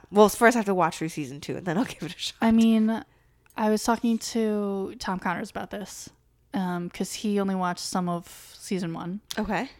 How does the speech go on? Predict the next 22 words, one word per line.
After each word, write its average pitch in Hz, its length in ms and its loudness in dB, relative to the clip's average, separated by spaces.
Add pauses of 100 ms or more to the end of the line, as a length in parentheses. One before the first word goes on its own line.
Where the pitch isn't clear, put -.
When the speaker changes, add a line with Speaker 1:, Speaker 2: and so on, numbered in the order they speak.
(120)
Speaker 2:
And 214 100 -2
I 196 60 2
was 190 140 -2
like, 185 80 -2
"I 202 100 -2
could 185 240 -4
sum - 600 0
it 247 100 6
up 254 240 2
for 262 100 2
you, 254 220 0
season 240 320 2
two 269 180 0
for 269 160 -4
you 277 540 -2
in 180 480 0
one 214 160 4
sentence." 285 640 0
Speaker 1:
Oh. 180 720 6 (220)
Speaker 2:
So. 185 920 -4 (340)
Speaker 1:
Okay, 240 300 -2
maybe, 180 420 -2